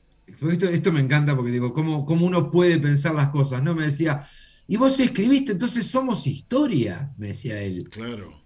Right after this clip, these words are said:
Speaker 2: claro.
Speaker 1: Claro, porque, a ver, viste que somos hijos de la palabra escrita, ¿no?
Speaker 2: Sí,
Speaker 1: Y,
Speaker 2: sí.
Speaker 1: y él que él hubiera contado esa historia me decía, "Pero entonces somos parte de la historia". Y le digo, <laughs> "Bueno, yo entiendo que sí". Ahora,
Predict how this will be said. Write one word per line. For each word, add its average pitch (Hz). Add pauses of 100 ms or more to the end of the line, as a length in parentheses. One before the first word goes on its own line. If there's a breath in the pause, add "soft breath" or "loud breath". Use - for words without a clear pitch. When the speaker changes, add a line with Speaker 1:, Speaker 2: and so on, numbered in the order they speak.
(420)
Speaker 2:
claro. 107
Speaker 1:
Claro, 226
porque, 175
a 185
ver, 196
viste 220
que 214
somos 196
hijos 160
de 135
la 127
palabra 131
escrita, 117
¿no? 220 (120)
Speaker 2:
Sí, -
Speaker 1:
Y, 190
Speaker 2:
sí. -
Speaker 1:
y 247
él 320
que 247
él 285
hubiera 285
contado 220
esa 196
historia 269
me 202
decía, 208
"Pero 202
entonces 214
somos 202 (400)
parte 170
de 139
la 139
historia". 196
Y -
le 143
digo, -
<laughs> 262
"Bueno, 233 (220 loud breath)
yo 190
entiendo 165
que 143
sí". 294 (140)
Ahora, 123